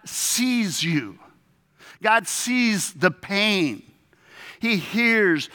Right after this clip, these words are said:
the cries o-, of your heart. He zeroes in on it. I mean, he knows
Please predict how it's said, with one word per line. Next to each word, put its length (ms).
the 100
cries 1000
o-, 40
of 340
your 140
heart. 500
He 200
zeroes 720
in 160
on 220
it. 100
I 60
mean, 160
he 160
knows 680